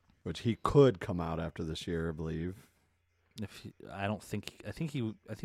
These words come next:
Speaker 2: he's a true sophomore. I could be wrong though, but, but no, Edwards isn't coming <laughs> out.
Speaker 1: Well, I mean, he's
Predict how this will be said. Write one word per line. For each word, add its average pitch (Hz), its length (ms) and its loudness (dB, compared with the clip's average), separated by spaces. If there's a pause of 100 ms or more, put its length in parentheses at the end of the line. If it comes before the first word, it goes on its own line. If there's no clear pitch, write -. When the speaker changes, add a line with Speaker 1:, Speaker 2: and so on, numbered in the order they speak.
Speaker 2:
he's 95 80 -6
a 85 40 -6
true 95 460 -6
sophomore. 85 480 -10
I 90 60 -6
could 92 200 -4
be 85 120 -8
wrong 82 340 -10
though, 120 300 -14
but, - 180 -12 (960)
but 85 120 -4
no, 85 360 -6 (100)
Edwards 85 320 -10
isn't 82 300 -12 (100)
coming - 280 -10
<laughs> - 40 0
out. 107 240 0 (1700)
Speaker 1:
Well, 135 360 0
I - 60 -4 (100)
mean, 120 440 0 (200)
he's 107 420 -2